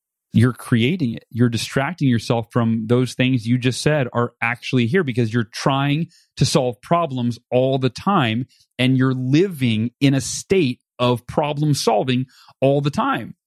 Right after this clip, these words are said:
She said, "But that's not your natural state. Your natural state, you just told me what it was,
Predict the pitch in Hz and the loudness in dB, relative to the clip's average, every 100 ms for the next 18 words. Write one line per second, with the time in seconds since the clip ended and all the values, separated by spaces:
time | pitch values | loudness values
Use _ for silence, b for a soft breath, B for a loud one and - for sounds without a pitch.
0 | _ _ _ _ _ - 165 180 156 - | _ _ _ _ _ -2 0 0 -2 -4
1 | 151 190 247 226 220 147 143 143 - 131 | -2 -2 -2 -4 -2 0 0 0 -2 0
2 | 262 208 147 151 196 165 - 254 156 185 | 0 0 2 2 2 -2 0 -2 0 0
3 | 202 202 285 285 151 117 104 117 - | 0 -2 2 2 2 0 -6 -8 -12